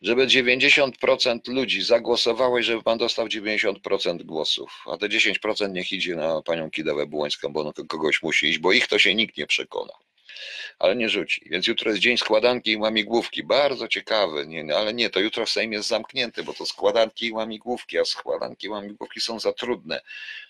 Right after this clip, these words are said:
To jest tak powyżej troszeczkę inteligencji naszych posłów, więc na szczęście parlament będzie zamknięty. A imieniny, proszę państwa, jutro w środę, dwudziestego dziewiątego stycznia, obchodzą Aniela, Bolesława, Zdzisław, Franciszek oraz Bona, Ewangelina,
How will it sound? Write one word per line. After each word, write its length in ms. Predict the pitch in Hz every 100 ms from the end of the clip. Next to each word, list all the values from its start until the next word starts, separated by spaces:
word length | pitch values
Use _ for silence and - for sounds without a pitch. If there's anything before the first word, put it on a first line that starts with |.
| -
To 60 |
jest 120 | 87 101
tak 140 | -
powyżej 400 | 104 110 123 98
troszeczkę 520 | 98 104 101 - 92
inteligencji 680 | 90 95 78 92 101 - 73
naszych 280 | 71 73 71
posłów, 500 | 90 85 87 87 80
więc 300 | 82 82 -
na 220 | 82 80
szczęście 360 | - 82 - -
parlament 420 | 82 80 78 80
będzie 160 | 73
zamknięty. 580 | 69 73 73 64 - - - - - - -
A 120 | 104
imieniny, 460 | 127 127 139 185 170
proszę 240 | 123 117
państwa, 360 | 127 131 - 104
jutro 320 | 107 101 104
w 80 | -
środę, 360 | 90 92 92
dwudziestego 440 | 87 78 - 85 82
dziewiątego 420 | 85 80 82 78
stycznia, 380 | - 82 127 143
obchodzą 460 | - 131 82 78 -
Aniela, 460 | 78 80 90 107 110
Bolesława, 640 | 85 76 - 73 85 101
Zdzisław, 680 | 95 76 - - - - -
Franciszek 680 | 78 71 82 80 82 95 - - - -
oraz 380 | 92 82 - -
Bona, 540 | 71 90 92 90 104 110 _ -
Ewangelina, 880 | 87 85 82 82 80 85 98 95 104